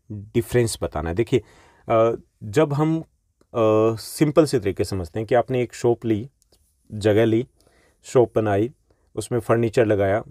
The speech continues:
जो भी सामान था वो आपने रखा, पैसा लगा, उसे हम बोलते हैं इन्वेस्टमेंट हो गया इतना। ऐसा ही होता ना, घर पे हमने घर बनाया, हम कहते हैं कि इतना इन्वेस्टमेंट हो गया, ओके।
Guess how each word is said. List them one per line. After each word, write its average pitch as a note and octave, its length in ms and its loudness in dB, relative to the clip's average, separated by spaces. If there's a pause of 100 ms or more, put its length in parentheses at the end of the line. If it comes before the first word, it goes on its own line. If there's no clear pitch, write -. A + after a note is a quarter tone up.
(120)
जो A2 180 2
भी A#2 100 2
सामान G#2 380 0
था A2+ 100 -4
वो A2+ 140 4
आपने G#2+ 280 0
रखा, G2 320 -6 (340)
पैसा A#2+ 260 0
लगा, G2+ 260 0
उसे - 300 -2
हम C3+ 100 0
बोलते A2 260 -2
हैं A#2 80 -4
इन्वेस्टमेंट G#2 500 -4
हो D2+ 80 -6
गया C#2+ 120 -8
इतना। - 300 -14 (360)
ऐसा A2 180 0
ही D3 60 6
होता C3 180 0
ना, D3+ 120 -6 (520)
घर A2+ 120 -2
पे C3 140 0
हमने B2 300 0
घर A#2 200 -2
बनाया, A#2 360 -2 (440)
हम A#2 180 -6
कहते A#2 280 -2
हैं C3 80 -2
कि C#3+ 80 -6
इतना B2 300 -4
इन्वेस्टमेंट G2 580 -4
हो D#2 80 -10
गया, D#2 200 -12 (240)
ओके। - 180 -2